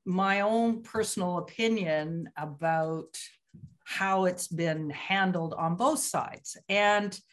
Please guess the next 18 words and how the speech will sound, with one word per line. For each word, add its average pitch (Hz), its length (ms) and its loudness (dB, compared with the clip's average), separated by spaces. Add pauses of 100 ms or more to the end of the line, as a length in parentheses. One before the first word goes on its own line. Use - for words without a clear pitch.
(440)
um, 185 400 0
and 202 140 0
I 208 140 4
also 254 320 2
see 220 280 -2
it 180 140 2
as 175 240 0
a, 165 260 -2
as 151 200 -6
a 143 140 -8
teaching 226 540 -2
moment 143 460 -4
for 165 680 -2
demonstrating, 175 1400 0 (120)
um, 147 580 -6
how 147 840 -6
people, 180 680 -2 (640)
um, 147 480 -2